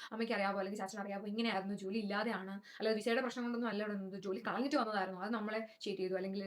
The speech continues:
ഡയബറ്റിക്സ് ഉള്ള കാര്യം മറച്ചു വെച്ചു, പിന്നെ തുടക്കം തൊട്ടുള്ള കാര്യങ്ങൾ ഞാൻ ഇങ്ങനെ പറഞ്ഞു, ആ, എന്നെ അങ്ങനെ നോക്കിയില്ല, എന്നെ ഇങ്ങനെ നോക്കിയില്ല, എന്നോടൊരു സ്നേഹമില്ല, എന്നെ പുറത്ത് കൊണ്ടുപോകത്തില്ല, ആ,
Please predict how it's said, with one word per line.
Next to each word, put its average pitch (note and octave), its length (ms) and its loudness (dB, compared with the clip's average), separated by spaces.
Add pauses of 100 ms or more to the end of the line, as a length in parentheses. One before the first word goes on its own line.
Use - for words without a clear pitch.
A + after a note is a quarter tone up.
ഡയബറ്റിക്സ് G3 320 -2
ഉള്ള G#3 120 2
കാര്യം G3 200 -2
മറച്ചു A#3 200 -4
വെച്ചു, F#3+ 180 -4 (320)
പിന്നെ A3 200 -4
തുടക്കം A#3+ 220 0
തൊട്ടുള്ള A3 260 0
കാര്യങ്ങൾ F#3+ 380 2
ഞാൻ F#3+ 120 -4
ഇങ്ങനെ F#3+ 180 -4
പറഞ്ഞു, F3+ 180 -6 (360)
ആ, G3 60 -4 (140)
എന്നെ G#3 140 0
അങ്ങനെ F#3+ 220 -2
നോക്കിയില്ല, F#3+ 400 -2
എന്നെ F#3+ 120 -4
ഇങ്ങനെ G3 240 -2
നോക്കിയില്ല, F#3 320 -4
എന്നോടൊരു G3+ 320 -4
സ്നേഹമില്ല, F#3+ 380 -4 (280)
എന്നെ G3 120 -2 (120)
പുറത്ത് A3+ 260 2
കൊണ്ടുപോകത്തില്ല, G#3 640 0 (500)
ആ, G3 40 -2